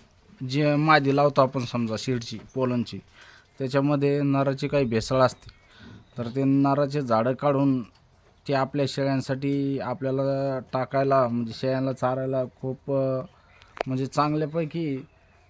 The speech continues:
त्यांची वैरण होती. हे बघा, आता टाकलं होतं, सरळ सगळं खाल्लं त्यांनी. तर मित्रांनो,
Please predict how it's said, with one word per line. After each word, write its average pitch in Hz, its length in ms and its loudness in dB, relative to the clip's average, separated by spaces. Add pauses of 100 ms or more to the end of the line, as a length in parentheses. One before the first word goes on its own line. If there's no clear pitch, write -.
त्यांची 156 260 -2
वैरण 156 400 0
होती. 123 160 -4
हे 131 120 -2
बघा, 123 280 -2
आता 123 180 -4 (180)
टाकलं 151 300 -2
होतं, 120 280 -6 (200)
सरळ 135 400 -10 (160)
सगळं 143 220 -8 (100)
खाल्लं 110 220 -8
त्यांनी. 120 300 -8 (840)
तर 131 60 -6
मित्रांनो, 165 580 -2